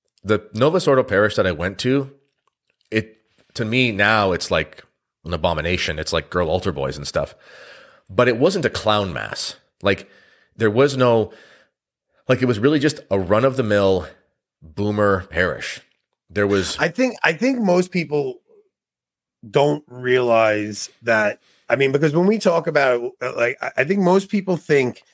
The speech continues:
Speaker 2: they have a Reverend Novus Ordo, but your typical run-of-the-mill boomer parish has so much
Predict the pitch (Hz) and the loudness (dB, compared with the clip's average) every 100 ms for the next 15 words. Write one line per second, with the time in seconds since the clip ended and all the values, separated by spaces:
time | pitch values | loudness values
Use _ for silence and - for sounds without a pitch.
0 | _ _ 113 135 120 123 120 107 110 117 | _ _ -2 0 2 0 0 0 2 0
1 | 110 110 104 104 101 98 107 110 117 113 | 0 -4 -4 -4 -4 -4 -2 0 2 2
2 | 120 - - _ 131 - 131 139 - 202 | 0 -6 -20 _ -2 0 -2 -2 0 0
3 | 202 190 180 156 139 151 143 127 123 135 | 0 -2 -2 -2 2 2 0 -2 0 2
4 | 117 98 139 139 117 - 135 127 107 95 | 0 2 2 2 0 -2 0 0 0 -2
5 | - 110 95 - - - 143 139 160 156 | -4 -4 -4 -6 -8 -2 0 2 0 0
6 | 143 131 127 - - - | -2 0 -2 -4 -8 -10